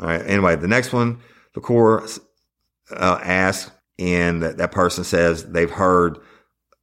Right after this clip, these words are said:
uh, about this case since the arrest on the news. And the judge asked them, could they be fair even after hearing on the news? And they said yes. So, y'all, the next one they bring in is a lady, and, and LaCour said, "Hey, how did you hear about this case like it did on the rest of them?"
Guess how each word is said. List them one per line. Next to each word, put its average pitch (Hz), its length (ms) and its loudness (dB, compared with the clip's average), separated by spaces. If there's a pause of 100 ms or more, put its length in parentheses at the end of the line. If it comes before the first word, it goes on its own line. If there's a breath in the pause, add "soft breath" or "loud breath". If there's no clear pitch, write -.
(160)
uh, 82 280 2
about 85 500 -2
this 82 160 -6
case 85 340 -2
since 92 280 -4
the 82 100 -4
arrest 82 500 0
on 82 200 -4
the 73 100 -6
news. 73 500 -4 (460 loud breath)
And 76 340 0
the 76 80 0
judge 82 300 2
asked 80 300 0
them, 64 80 -14
could 73 160 -10
they 76 80 2
be 73 120 -2
fair 85 520 0 (400)
even 78 200 -2
after 78 200 -4
hearing 85 220 -2
on 80 80 -4
the 76 140 -6
news? 73 200 -4
And 65 80 -8
they 65 80 -8
said 58 220 -10
yes. 57 340 -12 (460)
So, - 160 -6
y'all, 101 220 4
the 90 100 2
next 107 240 -2
one 110 80 0
they 107 80 2
bring 107 280 4
in 104 360 0
is 78 120 -10
a 80 40 -4
lady, 92 380 2 (320)
and, 80 420 -4
and 76 300 -6
LaCour 87 320 0
said, 82 320 0
"Hey, 85 300 2
how 87 160 -2
did 80 100 -4
you 87 60 -2
hear 87 120 0
about 78 240 2
this - 140 -12
case 78 420 -2
like 73 160 -4
it 69 80 -12
did 73 140 -2
on 71 100 -6
the 69 60 -6
rest 69 240 -4
of 65 100 -2
them?" 67 120 -12